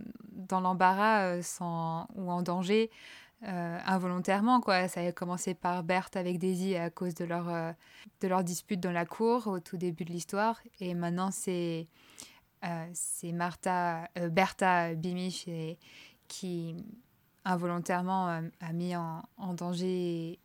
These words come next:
Dan Dovetail en, en, enfin, elle pense que c'est sa faute, quoi, que <laughs> en, en cafetant le fait qu'il a, qu'il a remis en cause la,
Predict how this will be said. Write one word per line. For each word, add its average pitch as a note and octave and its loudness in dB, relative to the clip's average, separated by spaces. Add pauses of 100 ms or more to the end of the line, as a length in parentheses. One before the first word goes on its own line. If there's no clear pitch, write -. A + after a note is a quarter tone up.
(280)
Dan F3 0
Dovetail F3 -2
en, D#3+ -6 (920)
en, D#3+ -6
enfin, D#3+ -2
elle D#3+ -4
pense F#3+ 0
que F3 -4
c'est E3 -8
sa E3 -6
faute, G#3+ 2
quoi, G#3 2
que D#3+ -4
<laughs> - 2
en, E3+ -4
en F3+ -4
cafetant F3 -2
le E3+ -4
fait F3 -4
qu'il - -12
a, D3+ -4 (260)
qu'il F#3 -4
a F3 -2
remis F3 0
en E3+ -4
cause F3 -4
la, E3 -4